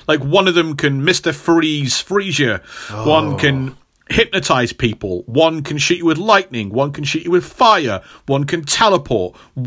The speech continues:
Speaker 1: him. One can disintegrate anything. One can rearrange matter. <laughs> He can turn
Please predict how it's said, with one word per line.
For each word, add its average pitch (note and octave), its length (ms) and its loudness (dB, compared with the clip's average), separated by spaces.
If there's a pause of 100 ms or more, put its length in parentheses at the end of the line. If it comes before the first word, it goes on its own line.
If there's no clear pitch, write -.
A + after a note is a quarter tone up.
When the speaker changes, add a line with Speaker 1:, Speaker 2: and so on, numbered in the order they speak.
(160)
Speaker 1:
him. G#2 320 -2
One C#3 240 0
can D3 220 -2
disintegrate D#3 880 -2
anything. D#3+ 460 0 (180)
One B3 360 0
can A#3 240 -4
rearrange A3+ 600 0
matter. F3+ 680 -2
<laughs> - 40 -20 (360)
He F3+ 120 0
can F3+ 220 -2
turn F3 420 2